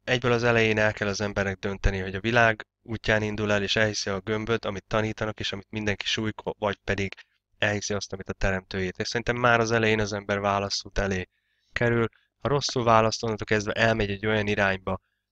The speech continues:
ami, ahonnan nagyon nehéz vissza, eh, ahonnan nagyon nehéz visszatérni.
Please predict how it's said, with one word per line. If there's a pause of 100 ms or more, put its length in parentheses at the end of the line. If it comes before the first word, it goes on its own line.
(120)
ami,
ahonnan
nagyon
nehéz
vissza, (800)
eh, (1400)
ahonnan
nagyon
nehéz
visszatérni.